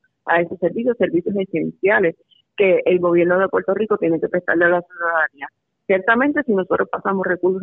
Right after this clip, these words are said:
a los municipios, que son aquellos que están en la primera línea de defensa, una vez hay emergencia, una vez hay desastre, pues nosotros vamos a estar garantizando que la calidad de vida de la gente en el oeste mejore.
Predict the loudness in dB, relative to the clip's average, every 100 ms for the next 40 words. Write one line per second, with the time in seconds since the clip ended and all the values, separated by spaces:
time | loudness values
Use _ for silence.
0 | 0 0 -2 -2 -2 -2 -4 -4 -4 -2
1 | -2 0 -2 -2 -4 -4 -2 -4 -6 -6
2 | -2 0 0 -2 -2 -2 -4 -4 -4 -6
3 | -16 _ _ 0 4 4 2 2 0 0
4 | -2 -2 -2 -2 -2 0 0 0 0 0
5 | 0 0 0 -2 -2 -4 -6 _ _ 0
6 | 0 -2 -4 -2 -2 -2 -2 -2 -2 -2
7 | -2 -4 -2 -2 -2 -6 _ -2 0 2
8 | 0 0 0 0 0 0 -2 -4 _ -2
9 | 0 0 0 0 -2 0 -2 -2 -8 -8
10 | -12